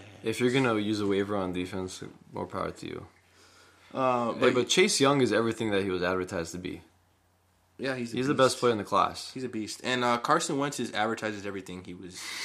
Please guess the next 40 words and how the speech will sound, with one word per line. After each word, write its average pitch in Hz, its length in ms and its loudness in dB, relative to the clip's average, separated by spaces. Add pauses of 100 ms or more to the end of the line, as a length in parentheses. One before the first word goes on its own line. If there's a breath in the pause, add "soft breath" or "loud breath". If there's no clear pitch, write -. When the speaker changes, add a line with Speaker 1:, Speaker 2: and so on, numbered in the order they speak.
(100)
Speaker 2:
<laughs> - 340 -10
advertised - 560 0
to 247 80 6
be. - 640 -8 (640 loud breath)
Speaker 1:
You 127 80 2
know, 170 240 6
but, 135 300 4
but 127 120 6
the 123 80 0
thing 170 220 2
was, 180 160 4
they, 131 100 6
they 113 280 2
didn't 120 300 2
have 147 160 6
a 151 60 8
right 127 220 8
tackle 101 440 2
or 104 140 0
le-, 104 260 0
right 107 220 4
tackle 107 440 0
and 127 200 4
a 147 40 8
right 147 220 8
guard. 151 420 6
That 120 240 -2
they 110 180 6
had 110 220 4
zero 127 320 4
starts 120 320 4
Speaker 2:
I 127 40 2
don't 127 100 2
Speaker 1:
combined 101 320 2
Speaker 2:
care. 90 80 -4
Speaker 1:
in 95 60 -4
the 95 80 0
N 110 140 0
F - 140 -8
L, 85 280 -2